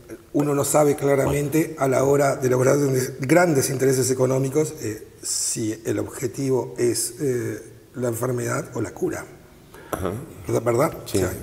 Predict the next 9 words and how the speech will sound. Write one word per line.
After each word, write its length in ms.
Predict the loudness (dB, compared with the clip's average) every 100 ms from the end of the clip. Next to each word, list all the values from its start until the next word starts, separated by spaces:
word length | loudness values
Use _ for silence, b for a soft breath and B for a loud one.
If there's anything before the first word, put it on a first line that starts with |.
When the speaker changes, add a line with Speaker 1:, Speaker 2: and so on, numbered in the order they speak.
| -8
Speaker 2:
déjame 260 | -2 2 2
pensar 320 | 2 -2 -4
mal, 200 | -2 -4 -4 -20 -20 -14 -4
no 100 | -2
te 80 | 0
enojes 400 | 0 -2 -6 -6
en 60 |
esta 180 | -4 -2
vuelta. 260 | -2 -4